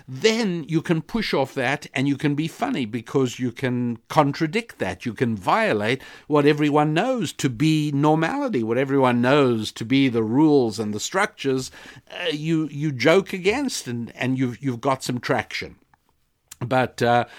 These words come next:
if you're on ice, meaning that, uh, there are no inviolable rules to life. What,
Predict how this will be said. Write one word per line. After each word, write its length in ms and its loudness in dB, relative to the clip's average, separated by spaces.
if 220 -2
you're 180 2
on 140 2
ice, 560 -2
meaning 400 4
that, 340 -2
uh, 200 0
there 260 -2
are 240 -2
no 440 -2
inviolable 840 4
rules 500 2
to 160 -4
life. 320 0
What, 140 0